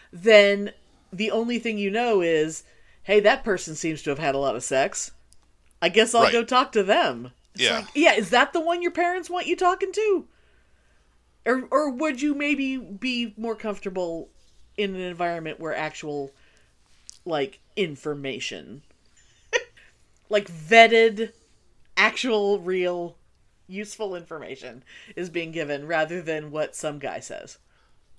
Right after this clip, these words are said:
Speaker 2: Well, and, and truthfully, and I, I, and I don't wanna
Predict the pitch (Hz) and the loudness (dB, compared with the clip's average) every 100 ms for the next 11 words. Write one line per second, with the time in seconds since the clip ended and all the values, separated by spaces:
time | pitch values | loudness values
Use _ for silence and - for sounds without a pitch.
0 | _ 123 147 156 - 127 117 120 127 120 | _ -8 -4 -2 -2 -4 -6 -4 -2 -2
1 | 113 - - - - _ _ _ _ _ | -4 -6 -8 -10 -20 _ _ _ _ _
2 | - 151 139 139 98 101 107 107 107 - | -8 -6 -4 -4 -2 -2 -2 -2 -4 -6
3 | _ - 110 107 107 123 127 - 110 101 | _ -14 -8 -6 -4 -2 -2 -2 -6 -6
4 | 90 | -6